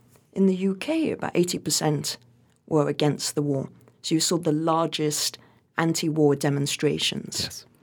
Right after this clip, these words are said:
Speaker 1: I mean, Tony Blair would have gone down as one of the best prime ministers in history.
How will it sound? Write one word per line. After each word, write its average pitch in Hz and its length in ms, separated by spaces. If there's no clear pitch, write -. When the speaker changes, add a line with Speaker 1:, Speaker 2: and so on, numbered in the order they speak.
Speaker 1:
I - 40
mean, 170 100
Tony 180 260
Blair 156 240
would 151 140
have 147 60
gone 151 180
down 147 240
as 147 120
one 143 120
of 143 60
the 147 40
best 147 300
prime 147 180
ministers 143 460
in 139 100
history. - 560